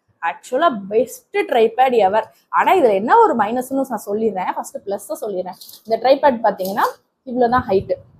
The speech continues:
So, உங்களுக்கு தெரியும்னு நினைக்கிறேன். நான் உட்காந்துருக்கிறதுல இருந்து இவ்வளவுதான் ஃபுல் ஹைட். இதுல வந்துட்டு நீங்க போர்ட்ரைட்டாவே எடுத்துக்கலாம், லேண்ட்ஸ்கேப்பாவே எடுத்துக்கலாம். இதுல மூணே மூணு ஆப்ஷன் தான். இந்த மாதிரி சைடுல, ஃப்ர-, இந்த மாதிரி ஸ்ட்ரைட், அதுக்கப்புறமா இப்படி,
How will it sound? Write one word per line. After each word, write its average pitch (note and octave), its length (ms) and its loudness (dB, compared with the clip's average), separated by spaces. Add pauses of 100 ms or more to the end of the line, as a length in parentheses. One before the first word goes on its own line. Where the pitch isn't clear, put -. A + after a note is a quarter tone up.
(180)
So, - 100 -12
உங்களுக்கு G#3 300 -2
தெரியும்னு G3+ 240 0
நினைக்கிறேன். F#3+ 320 -2
நான் A3+ 160 4
உட்காந்துருக்கிறதுல G3+ 600 0
இருந்து A#3 200 -6 (360)
இவ்வளவுதான் C4 340 4
ஃபுல் C4+ 240 -2
ஹைட். G3+ 280 -4 (320)
இதுல D4 180 -2
வந்துட்டு C#4+ 260 0
நீங்க C#4+ 240 -2 (220)
போர்ட்ரைட்டாவே C4+ 580 4
எடுத்துக்கலாம், F4 440 0
லேண்ட்ஸ்கேப்பாவே A#3 640 0
எடுத்துக்கலாம். G3+ 400 -8
இதுல A3+ 280 0
மூணே D4 260 -4
மூணு C4 180 -4
ஆப்ஷன் A3 320 -4
தான். G3+ 120 -12
இந்த A3+ 140 -12
மாதிரி C4+ 200 -8
சைடுல, B3+ 420 -2 (280)
ஃப்ர-, A#3+ 320 -2
இந்த A3+ 120 -2
மாதிரி B3 220 -2
ஸ்ட்ரைட், B3 440 -4 (500)
அதுக்கப்புறமா C4+ 500 0
இப்படி, G3+ 220 -4